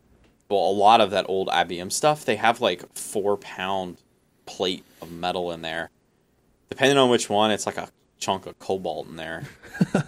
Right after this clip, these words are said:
Speaker 1: It's just like, "Sup, dude?" Um, but yeah, I think that's for, like, the Model F or whatever. But anyway, yeah, they just have this big ass metal plate in there, and it's nice because, I mean, you know,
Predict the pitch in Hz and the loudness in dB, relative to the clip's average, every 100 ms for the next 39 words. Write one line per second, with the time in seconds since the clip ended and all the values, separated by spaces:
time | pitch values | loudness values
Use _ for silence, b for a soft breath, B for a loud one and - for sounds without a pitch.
0 | 170 - 175 - - 92 87 82 - - | -4 -2 -4 -2 -2 -2 -2 -2 -4 0
1 | 147 - 104 131 156 - _ _ _ _ | 0 0 0 0 -2 -16 _ _ _ _
2 | _ _ - 101 101 95 90 87 95 - | _ _ 2 6 6 6 2 -6 0 4
3 | 123 110 87 - _ _ - 131 127 101 | 8 8 6 2 _ _ -10 -4 -4 -4
4 | - 95 92 85 85 87 87 82 82 - | -4 -4 -4 -6 -4 -2 -2 -4 -8 -8
5 | 85 82 82 - 82 92 - 156 139 95 | -14 -14 -14 -14 -4 -4 0 2 4 2
6 | 87 _ _ _ _ - 131 165 104 107 | -2 _ _ _ _ -4 2 4 4 0
7 | - 143 120 - - 127 127 131 127 120 | 0 -2 -4 -8 -6 -2 2 2 2 -2
8 | 131 110 - 107 110 92 82 82 - - | -2 -2 0 0 0 -6 -12 -12 -16 -8
9 | 101 101 - 92 92 104 107 92 - - | -4 -4 -6 -6 0 2 2 -2 -8 -10
10 | - 87 82 - - 82 85 85 82 80 | -8 -8 -4 -6 -6 -12 -12 -14 -14 -20
11 | _ _ _ _ _ 85 82 | _ _ _ _ _ -16 -16